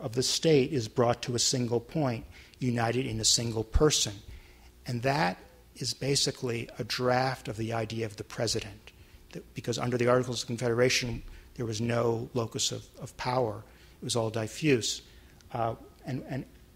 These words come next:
and, uh, all right, and then in,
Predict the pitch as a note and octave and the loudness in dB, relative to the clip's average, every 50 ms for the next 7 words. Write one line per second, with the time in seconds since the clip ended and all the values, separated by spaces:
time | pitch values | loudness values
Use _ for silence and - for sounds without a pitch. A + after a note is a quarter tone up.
0 | - - - - - - - - - - - - - - B2+ A#2+ A#2+ A#2 A2+ A#2+ | -20 -20 -20 -20 -20 -20 -20 -20 -20 -20 -20 -12 -8 -8 -6 -6 -6 -6 -8 -8
1 | - - - - A#2+ B2 A2+ A2+ - - - - - - - - - - - - | -10 -12 -10 -8 -8 -8 -8 -10 -14 -18 -16 -16 -16 -16 -18 -20 -20 -20 -20 -20
2 | - - - - - - - - - - - - C#3 C3+ B2 - - C#3 C#3 C#3 | -20 -20 -20 -20 -20 -20 -20 -20 -20 -14 -8 -4 -2 -2 -2 -2 -2 0 2 4
3 | C#3 C#3 C#3 D3 - - - - - - - - - - - - - - C3+ C#3 | 4 4 4 2 0 -4 -12 -20 -20 -20 -20 -20 -20 -20 -20 -20 -12 -8 -8 -8